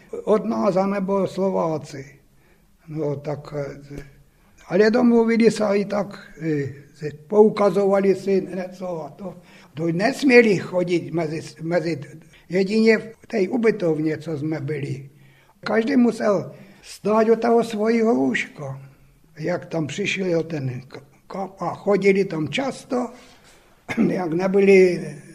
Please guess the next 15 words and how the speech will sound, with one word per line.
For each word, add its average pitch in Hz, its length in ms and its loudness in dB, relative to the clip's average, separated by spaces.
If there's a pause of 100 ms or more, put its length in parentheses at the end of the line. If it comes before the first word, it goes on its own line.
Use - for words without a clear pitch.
(520)
třeba 175 320 -2
ležel 202 440 4
někdo, 208 360 -2
tak 175 240 -2
ho 143 220 -4
hned 175 360 -4 (320)
zhodili 208 500 0
z 202 80 -8
toho 175 200 0
lůžka 196 680 -4 (500)
a 180 80 -2
už 196 180 8
mu 175 160 0
dávali 165 440 0
k-, - 160 -10